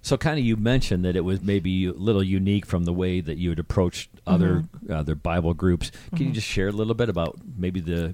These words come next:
Speaker 1: what you've learned or the uniqueness of that?
Speaker 2: Yeah, the one of 'em was the up, in, and out, where you've got your relationship with God, and then you've got your relationship with others, and then you go out to reach the one or others. And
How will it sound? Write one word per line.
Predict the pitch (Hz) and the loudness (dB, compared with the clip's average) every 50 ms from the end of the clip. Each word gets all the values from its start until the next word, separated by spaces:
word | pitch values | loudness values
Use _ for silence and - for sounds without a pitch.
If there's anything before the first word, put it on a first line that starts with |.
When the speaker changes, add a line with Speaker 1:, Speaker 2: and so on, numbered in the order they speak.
| - | -6
Speaker 1:
what | - 90 104 - | -6 -6 -4 -2
you've | - 98 | -2 0
learned | 90 101 110 117 120 120 120 120 107 101 | 2 4 6 8 8 8 8 6 6 4
or | 92 90 | 2 2
the | 80 85 | 0 0
uniqueness | 90 98 101 95 107 120 123 - 120 117 110 - - | 2 2 2 4 2 0 0 0 0 0 0 2 2
of | 117 104 95 | 0 0 2
that? | 98 101 104 104 104 104 - - - - - | 0 0 0 0 0 -2 -2 -4 -10 -8 -4
Speaker 2:
Yeah, | - 196 190 185 180 151 156 | 2 6 10 10 12 12 10
the | 156 156 175 | 10 8 6
one | 160 165 170 185 185 185 | 8 8 6 8 8 8
of | 180 180 | 8 8
'em | 185 180 180 170 | 8 6 8 6
was | 170 170 165 160 - - | 6 6 6 6 4 2
the | - - - | 2 2 6
up, | - 160 170 - - - - - | 8 6 6 6 2 -6 -8 0
in, | - 185 180 175 170 - - | 4 4 6 4 4 2 2
and | - 165 156 - - | 0 0 0 2 2
out, | 143 143 139 147 160 - - - - | 2 4 4 4 2 0 -2 -6 0
where | - 170 156 147 147 | 2 4 4 4 4
you've | 147 143 147 147 143 - | 2 2 2 0 0 2
got | - 156 151 - | 4 4 4 4
your | 175 160 | 4 0
relationship | 151 151 151 151 151 139 - - - - - 151 - | 0 2 2 2 0 0 0 -2 -4 -4 -6 -2 -2
with | 156 151 - | -2 -2 0
God, | - 160 165 165 170 175 175 165 | 4 6 8 8 8 8 6 4
and | 160 151 | 2 0
then | 147 147 143 143 | 0 0 0 -2
you've | 143 - | -2 0
got | - 151 143 - | 0 0 0 0
your | - 151 | -2 0
relationship | 156 151 143 143 143 139 - - 156 - - - - | 0 2 2 2 2 0 0 -2 -4 -6 -6 -2 -2
with | 147 - - | -2 0 2
others, | 170 175 170 175 170 170 160 - - - - - - - | 2 4 6 6 6 4 2 0 -4 -8 -12 -12 0 4
and | 170 160 156 156 | 4 6 8 8
then | 156 151 143 | 6 6 6
you | 143 151 | 6 4
go | 135 - 160 156 151 - - | 4 6 6 6 6 6 4
out | - 160 156 160 - - - - - - - - - - | 4 4 4 4 2 0 -6 -6 -6 -10 -14 -20 -16 -8
to | - - 175 - | 0 2 2 4
reach | 156 160 160 - - - - - - - - - | 4 2 2 0 0 0 2 2 2 0 0 6
the | - 202 | 6 8
one | 180 160 151 151 147 143 156 160 170 | 8 10 8 8 8 6 4 4 4
or | 175 170 160 165 - | 6 6 6 4 4
others. | - 165 160 151 151 143 135 139 151 156 156 - - - - - - - | 4 2 2 4 4 4 4 4 4 4 2 0 -2 -4 -8 -8 2 4
And | 185 170 165 160 160 156 151 151 151 143 - - | 6 6 8 8 6 6 6 4 2 0 -2 -6